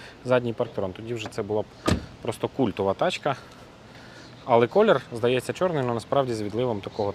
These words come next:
темного, дуже темного баклажану. Аж такого чорного,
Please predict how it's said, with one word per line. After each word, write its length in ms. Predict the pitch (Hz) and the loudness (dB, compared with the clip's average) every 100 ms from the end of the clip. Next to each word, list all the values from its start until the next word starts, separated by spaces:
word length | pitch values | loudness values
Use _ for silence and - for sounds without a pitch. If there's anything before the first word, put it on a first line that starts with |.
| - | -2
темного, 560 | 143 160 151 135 127 110 107 | 0 0 0 -4 -6 -8 -4
дуже 360 | 139 123 90 98 | -2 -2 -4 -4
темного 420 | 113 127 104 95 | -4 -4 -6 -6
баклажану. 840 | 90 98 - 95 87 92 90 90 92 | -6 -8 -6 -6 -6 -6 -6 -8 -12
Аж 100 | - | -10
такого 280 | 101 - 95 | -8 -4 -4
чорного, 480 | - 123 110 107 | -2 -2 0 -4